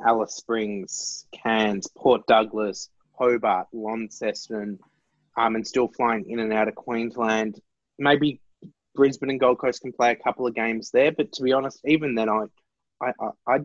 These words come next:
I just don't care. I just wanna see football, and, and yes, Queensland did get an advantage, but they have to take that opportunity. They have to seize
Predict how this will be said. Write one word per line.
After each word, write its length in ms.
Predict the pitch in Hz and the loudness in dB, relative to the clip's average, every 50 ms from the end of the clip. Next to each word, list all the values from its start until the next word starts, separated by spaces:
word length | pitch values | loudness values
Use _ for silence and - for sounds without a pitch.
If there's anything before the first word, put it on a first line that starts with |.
| _ _ _ _ _ _ _ _ - - _ | _ _ _ _ _ _ _ _ -20 -6 _
I 60 | 143 | -6
just 200 | - - - - | -6 -6 -12 0
don't 240 | - 143 120 110 - | 0 0 0 0 0
care. 320 | - 104 120 135 - - _ _ | 2 4 4 4 4 2 _ _
I 100 | - 131 | 2 2
just 220 | 139 151 - - - | 2 2 -4 -2 -2
wanna 120 | 175 165 | -2 0
see 220 | - - 123 107 - - | 2 2 0 0 0 -2
football, 560 | 113 107 - _ 117 117 117 117 113 110 110 | -4 -4 -2 _ 2 4 4 4 4 2 -2
and, 240 | 107 107 110 107 - _ _ _ _ _ _ _ _ _ _ _ _ _ _ _ _ _ | -2 -2 -4 -6 -8 _ _ _ _ _ _ _ _ _ _ _ _ _ _ _ _ _
and 400 | 131 135 127 123 120 117 113 107 - - - - | 0 2 2 2 2 0 -2 -2 -6 -14 -12 0
yes, 280 | 139 139 147 139 - | 4 4 4 4 2
Queensland 560 | - - - 151 135 135 127 - 135 127 123 113 | -4 -6 0 0 0 0 0 0 0 0 2 2
did 180 | 127 123 120 | 0 -2 2
get 160 | - 131 113 | 2 2 2
an 80 | 117 120 | 2 0
advantage, 880 | 120 117 110 107 117 110 107 110 110 113 110 107 101 - - - - - - - | 0 0 0 2 2 2 4 4 2 2 0 0 -2 -4 -10 -12 -12 -14 -12 0
but 160 | - 135 113 - | 0 2 4 4
they 100 | 127 127 | 4 4
have 220 | - 156 139 - | 4 2 0 0
to 80 | - - | -4 -6
take 340 | - - - 113 104 _ | -4 -2 -2 -2 -2 _
that 160 | - 113 110 110 | 0 0 2 2
opportunity. 520 | 98 - - 98 - - 104 101 95 92 95 | 0 -2 -6 -16 -12 -12 -10 -10 -10 -6 -4
They 60 | 104 | -4
have 260 | 104 113 113 - _ | 0 0 0 -2 _
to 80 | - 113 | -8 -8
seize 560 | - - - 110 110 110 101 - - - | -8 -4 -2 0 0 0 -2 -6 -14 -14